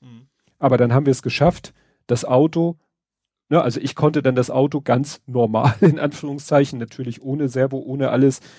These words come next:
Speaker 2: ohne Bremsverstärker, äh, mit dem Gefühl, ich fahr gegen eine angezogene Handbremse an, konnte ich vom Grundstück fahren auf die Straße. Er hatte mittlerweile sich auch so dahingestellt und hab ich mein Auto dahinter gestellt, dann ist er eingestiegen.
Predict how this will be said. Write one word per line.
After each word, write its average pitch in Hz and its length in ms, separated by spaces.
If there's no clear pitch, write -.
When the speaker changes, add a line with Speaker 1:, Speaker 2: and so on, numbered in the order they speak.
Speaker 2:
ohne 139 240
Bremsverstärker, 135 960
äh, - 20
mit 147 140
dem 139 140
Gefühl, 151 380
ich 127 100
fahr 135 200
gegen 131 260
eine 135 100
angezogene 131 540
Handbremse 127 540
an, 127 200
konnte 131 280
ich 120 60
vom 117 200
Grundstück 170 440
fahren 165 260
auf 127 160
die 113 120
Straße. 135 480
Er 127 100
hatte 127 160
mittlerweile 120 500
sich 120 220
auch 135 160
so 139 400
dahingestellt 131 800
und 120 100
hab 120 100
ich 131 120
mein 120 160
Auto 127 340
dahinter 123 320
gestellt, 135 320
dann 117 100
ist 107 120
er 131 220
eingestiegen. 156 640